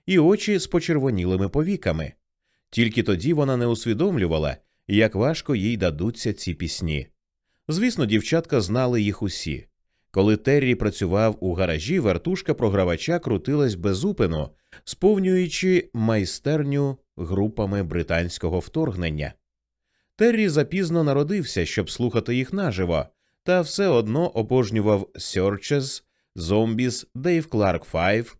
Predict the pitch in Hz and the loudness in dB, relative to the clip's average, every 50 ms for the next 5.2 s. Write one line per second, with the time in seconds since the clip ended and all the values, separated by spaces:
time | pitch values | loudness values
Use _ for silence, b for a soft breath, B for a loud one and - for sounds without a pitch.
0 | - 85 87 98 113 123 113 - - - - 80 80 76 80 92 110 117 113 - | -6 -4 -2 -2 -2 -2 -4 -6 -10 -10 -6 -6 -4 -2 0 0 -2 -2 -2 -6
1 | - - - _ _ _ _ - 214 202 170 117 98 107 123 147 143 - 139 131 | -10 -12 -12 _ _ _ _ -6 -4 -2 -2 0 0 0 0 0 -2 -2 -2 -2
2 | 127 120 110 95 92 85 87 98 113 139 135 - - - 85 80 73 87 95 92 | -2 -2 -2 -2 -2 -2 -2 -2 -2 -2 -4 -6 -10 -10 -10 -8 -6 -4 -4 -4
3 | - 87 80 71 64 - - - - _ _ _ _ _ _ _ - - 135 123 | -4 -6 -6 -6 -8 -8 -10 -12 -12 _ _ _ _ _ _ _ -6 -6 -4 0
4 | 143 185 185 220 220 190 - - 170 156 165 147 107 90 82 - 80 73 57 - | 0 0 0 0 -2 -2 -2 -2 0 0 0 0 0 -2 -4 -4 -4 -6 -6 -6
5 | - - - | -10 -12 -12